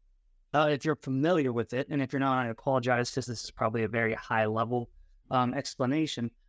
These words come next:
but they have a transform command that is called transaction. What that allows you to do is I can look for, I can define a transaction, uh, or basically two event codes that I'm saying,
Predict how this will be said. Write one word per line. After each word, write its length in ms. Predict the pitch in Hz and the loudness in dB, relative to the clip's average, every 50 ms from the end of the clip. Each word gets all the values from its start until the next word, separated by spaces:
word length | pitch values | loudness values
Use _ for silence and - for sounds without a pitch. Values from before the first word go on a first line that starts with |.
| _ _ _ | _ _ _
but 120 | _ 151 143 | _ 0 0
they 100 | 170 165 | 0 0
have 380 | 156 170 175 170 175 160 143 - - | 0 0 0 0 -2 -2 -6 -8 -4
a 240 | 165 151 143 139 135 | -2 -2 0 -2 -2
transform 760 | - - - 185 190 214 233 233 - - - 139 131 127 120 | -4 -6 -4 -2 0 0 0 0 -2 -4 -2 0 0 0 -2
command 520 | - - 127 117 113 110 110 113 120 - - - - - - | -4 -4 -2 -2 0 -2 -2 -4 -6 -8 -12 -20 -20 -10 -2
that 320 | 123 123 120 117 117 - - - - - - - - | 0 0 0 0 -2 -6 -10 -18 -20 -20 -20 -10 -4
is 160 | - 135 - | -2 -2 -2
called 260 | - - 139 127 123 | 0 0 0 0 0
transaction. 760 | - - - 156 147 135 120 147 147 139 135 - - - 208 - _ _ _ _ _ _ _ _ _ _ | -2 0 2 2 2 2 2 2 0 0 -2 -4 -8 -10 -12 -16 _ _ _ _ _ _ _ _ _ _
What 180 | 165 220 233 | 0 0 2
that 240 | - 254 262 - 165 | 4 4 4 4 4
allows 460 | 180 151 139 151 147 147 160 147 135 | 0 2 2 2 2 2 0 0 -2
you 100 | 156 151 135 | -4 -6 -6
to 160 | - - 131 | -6 -8 -10
do 440 | 113 113 190 233 202 123 139 165 - _ _ _ _ _ _ _ _ _ _ _ _ _ _ _ _ _ - _ | -4 0 2 2 2 2 0 -4 -8 _ _ _ _ _ _ _ _ _ _ _ _ _ _ _ _ _ -8 _
is 500 | 170 156 151 151 147 143 139 - - - _ _ _ _ _ _ _ | 2 2 4 4 2 2 0 -6 -12 -14 _ _ _ _ _ _ _
I 120 | - 151 180 | 0 0 0
can 440 | - - 220 208 202 196 190 170 151 | 0 0 0 0 0 0 -2 -4 -6
look 360 | - 135 131 139 175 190 - _ | -10 -8 0 0 0 0 0 _
for, 240 | 202 185 175 170 | -4 -2 0 2
I 80 | 156 175 | 0 0
can 200 | 190 - 220 208 | -2 -2 -2 0
define 760 | 160 151 147 - _ _ _ 165 156 170 170 175 180 185 185 - | 0 0 -2 -2 _ _ _ -4 -4 -2 -2 -2 0 -2 -2 -2
a 80 | 151 147 | -4 -6
transaction, 1000 | - - - 143 135 135 131 123 113 123 123 127 123 - - - - 120 107 110 - _ _ _ _ _ _ | -6 -4 -4 -2 0 0 0 0 0 0 -2 -2 -4 -6 -8 -10 -10 -12 -12 -16 -20 _ _ _ _ _ _
uh, 80 | 143 - | -6 -2
or 180 | - 127 147 156 | 0 2 2 2
basically 580 | 139 180 185 196 190 - 190 170 160 143 - _ _ _ _ _ - | 2 2 0 0 -2 -2 -4 -2 -4 -4 -6 _ _ _ _ _ -14
two 180 | - - 247 | -4 0 0
event 300 | 233 175 170 165 151 - | 2 2 2 0 0 -2
codes 320 | - 156 151 147 143 127 123 | -2 -2 0 0 0 0 0
that 120 | 135 143 | 0 0
I'm 200 | 143 156 170 165 | 2 0 0 -2
saying, 420 | - - 151 139 131 127 127 127 | -4 -4 -4 -4 -4 -4 -4 -6